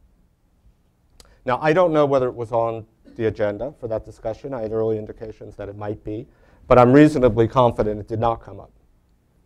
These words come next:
Because, um, if President Obama had raised that, I think that he would have been very exposed.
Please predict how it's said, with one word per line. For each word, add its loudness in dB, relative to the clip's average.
Because, 4
um, 2
if 4
President 2
Obama 2
had 0
raised 2
that, 2
I 0
think -2
that 2
he -8
would 0
have -4
been -4
very 6
exposed. -6